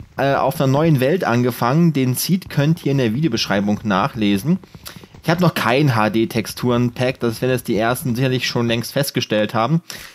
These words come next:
Äh, das liegt einfach daran, dass ich mich noch bis jetzt für keins entscheiden konnte. Und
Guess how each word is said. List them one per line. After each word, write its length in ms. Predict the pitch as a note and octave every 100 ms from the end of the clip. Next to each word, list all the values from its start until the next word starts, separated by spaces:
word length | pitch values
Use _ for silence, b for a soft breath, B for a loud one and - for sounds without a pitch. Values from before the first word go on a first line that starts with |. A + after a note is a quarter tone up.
| B B -
Äh, 160 | A2+
das 160 | A2+ -
liegt 140 | E3
einfach 240 | C#3 B2 A2+
daran, 440 | B2 C3+ A#2+ A2
dass 220 | - C3
ich 180 | D3 -
mich 160 | D3 -
noch 140 | B2+
bis 160 | - C#3
jetzt 160 | B2+
für 120 | C3
keins 360 | - A#2+ C#3+ E3+
entscheiden 580 | B2+ B2+ - B2 E3 C3
konnte. 460 | A2+ A2 A2+ F3 - b b b
Und 340 | - A#2+ A#2+